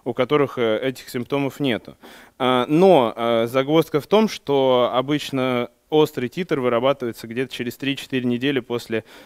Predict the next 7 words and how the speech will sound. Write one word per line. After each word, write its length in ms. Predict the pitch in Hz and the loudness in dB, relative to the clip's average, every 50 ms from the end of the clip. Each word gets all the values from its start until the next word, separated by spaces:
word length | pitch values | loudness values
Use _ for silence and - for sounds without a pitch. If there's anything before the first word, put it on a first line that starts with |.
| _ - | _ -4
начала 540 | - 127 127 127 - 151 143 135 131 123 120 | -2 0 0 0 2 4 4 4 4 2 0
забол-, 300 | 113 120 120 123 123 113 | -2 -4 -6 -6 -6 -8
болезни, 540 | 143 131 139 120 123 139 139 127 117 113 113 | -4 0 0 2 2 2 0 0 0 -2 -2
именно 240 | 110 113 110 107 101 | -2 -2 -2 -4 -6
токсоплазмоза 800 | - - 123 - - 113 - 123 123 123 131 143 143 131 110 | -8 -10 -12 -10 -12 -6 -2 -2 0 0 2 0 0 0 0
так 180 | - 113 117 _ | -4 -8 -10 _
такового. 560 | - 123 - 127 123 131 131 113 101 90 90 | -12 -8 -2 0 0 2 2 0 0 -2 -4